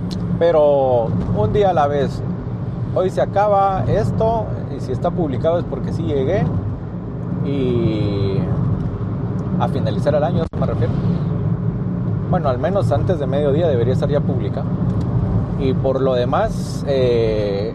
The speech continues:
es difícil, ¿verdad? Usted otra vez eso de, "No hice la lista, no hice la lista de, con los nombres de todos ustedes".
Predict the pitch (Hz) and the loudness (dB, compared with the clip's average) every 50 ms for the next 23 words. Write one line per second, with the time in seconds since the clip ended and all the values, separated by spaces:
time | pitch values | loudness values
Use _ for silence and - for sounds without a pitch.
0 | - - - - - - 175 151 - - 208 196 - 185 156 139 139 131 139 143 | -8 -10 -10 -10 -8 -8 -8 -6 -6 -6 -6 -2 -2 -2 0 0 0 0 2 0
1 | 143 147 - - 170 175 - - 143 120 120 120 139 160 180 165 - - 165 165 | 0 0 0 0 0 0 0 0 0 2 2 2 2 2 0 0 0 0 -2 -2
2 | 160 - 165 143 127 117 110 107 104 98 98 104 110 123 147 170 190 196 - 214 | -2 0 0 2 2 2 2 2 0 -2 -4 -6 -6 -4 -2 0 0 0 2 2
3 | 214 185 147 107 117 175 269 311 294 160 - - 220 208 196 180 170 160 165 202 | 2 2 2 2 2 2 0 0 -2 -2 -2 0 2 2 4 4 2 2 2 0
4 | 233 254 175 170 220 190 165 156 165 208 247 262 - - - 202 180 165 147 139 | 0 0 0 0 2 2 2 2 2 0 -2 -2 -4 0 0 2 4 4 4 4
5 | 131 123 120 113 - 123 113 - - 123 120 120 117 110 120 139 175 196 202 208 | 4 2 2 0 -2 -4 -4 -2 0 -2 0 0 -2 -2 0 0 -2 0 2 2
6 | 175 131 131 123 160 175 190 190 170 151 131 - 170 180 196 214 208 180 147 117 | 2 2 0 0 2 2 2 2 2 -2 -4 -4 0 2 2 4 4 2 2 0
7 | - | -2